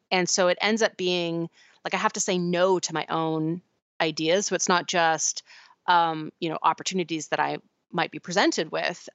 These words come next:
Um, I'm getting better at saying no and sort of selecting which ones to take and what, and where to,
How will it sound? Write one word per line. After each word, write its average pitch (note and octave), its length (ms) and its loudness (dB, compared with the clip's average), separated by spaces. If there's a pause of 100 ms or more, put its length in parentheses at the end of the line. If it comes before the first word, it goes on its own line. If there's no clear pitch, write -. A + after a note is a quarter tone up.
Um, E3 300 0
I'm F#3+ 120 0
getting E3+ 260 0
better F#3 380 2
at - 180 -2
saying C#4 540 -2 (280)
no A#3 380 4
and A#3 100 0
sort G3+ 120 -2
of F3 60 -2
selecting F3+ 720 0 (380)
which F3+ 260 0
ones E3 300 2
to - 100 -2
take E3+ 280 -2
and F3+ 100 2
what, D#3+ 100 0 (140)
and E3 160 2
where D3 260 4
to, D#3 360 2